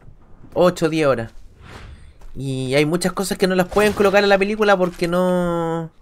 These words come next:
porque no alcanzan. O sea, u-, una película dura dos horas. Entonces hay hartas cosas que no aparecieron y como que obviamente el juego es mejor que la película.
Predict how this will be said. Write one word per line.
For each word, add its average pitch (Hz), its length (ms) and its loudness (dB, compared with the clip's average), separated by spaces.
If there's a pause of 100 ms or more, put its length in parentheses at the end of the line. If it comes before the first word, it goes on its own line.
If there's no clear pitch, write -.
(640)
porque 147 160 -8
no 156 80 0
alcanzan. 196 480 2
O 127 300 -6
sea, 160 240 4
u-, 160 200 0
una 151 380 -2
película 160 260 0
dura 156 180 4
dos 156 120 4
horas. 180 260 2 (1080)
Entonces 156 300 -2
hay 156 80 4
hartas 165 240 0
cosas 180 220 -8
que - 60 -4
no 170 80 0
aparecieron 170 720 0
y 156 60 -4
como 147 220 -4
que 143 120 -2
obviamente 165 400 0
el 151 60 -12
juego 170 180 0
es 156 80 0
mejor 147 240 -4
que 170 80 -2
la 156 80 0
película. 165 380 -2